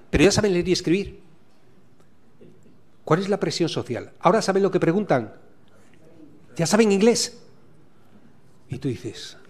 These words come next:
"Ah, o sea que infantil entonces es preparar para el trabajo ya. Primaria es preparar para el trabajo, para el futuro mercado.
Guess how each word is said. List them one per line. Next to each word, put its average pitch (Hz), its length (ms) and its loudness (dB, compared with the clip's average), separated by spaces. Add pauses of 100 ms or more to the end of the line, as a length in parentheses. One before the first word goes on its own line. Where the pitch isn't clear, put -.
(120)
"Ah, 165 140 2
o 160 60 0
sea 170 200 -4
que 151 400 -2
infantil 143 480 -4
entonces 185 420 -2
es - 40 -12
preparar 156 400 -4
para 151 120 0
el 131 80 -6
trabajo 147 360 -4
ya. 139 200 -4 (380)
Primaria 160 360 4
es 202 100 -4
preparar 160 440 0
para 151 160 2
el 123 100 -4
trabajo, 139 540 -6 (340)
para 139 140 8
el 135 60 6
futuro 160 600 4
mercado. 160 360 2